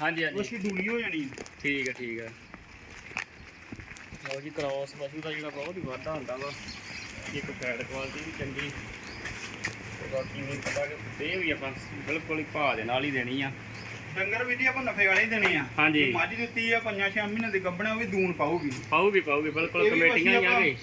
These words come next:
Speaker 1: ਕਮੇਟੀਆਂ ਪਾ ਦੇਣੀਆਂ ਅੱਜ।
Speaker 2: ਇਹ ਵੀ ਵਛੀ ਤੇਈ ਹਜ਼ਾਰ ਦੀ ਦੇ ਦਈਏ।
Speaker 1: ਤੇਈ ਦੀ? ਇਹ ਵੀ ਹਾਂ ਨਾ ਹੀ ਕਰ ਦਈਏ।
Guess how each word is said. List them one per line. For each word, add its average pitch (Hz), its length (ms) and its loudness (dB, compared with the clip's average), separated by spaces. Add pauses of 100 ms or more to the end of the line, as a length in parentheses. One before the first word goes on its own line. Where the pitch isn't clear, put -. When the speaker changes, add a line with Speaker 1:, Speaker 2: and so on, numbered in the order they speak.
(120)
Speaker 1:
ਕਮੇਟੀਆਂ 170 400 4
ਪਾ 190 180 4
ਦੇਣੀਆਂ 156 220 2
ਅੱਜ। 135 100 0
Speaker 2:
ਇਹ 131 520 -6
ਵੀ 254 80 0
ਵਛੀ 247 260 2
ਤੇਈ 214 260 4
ਹਜ਼ਾਰ 240 160 2
ਦੀ 214 160 -4
ਦੇ 190 60 2
ਦਈਏ। 233 240 -2 (400)
Speaker 1:
ਤੇਈ 156 240 2
ਦੀ? 170 220 0 (400)
ਇਹ 190 120 4
ਵੀ 233 100 6
ਹਾਂ 208 220 8
ਨਾ 180 80 4
ਹੀ 196 40 4
ਕਰ 185 160 4
ਦਈਏ। 131 320 0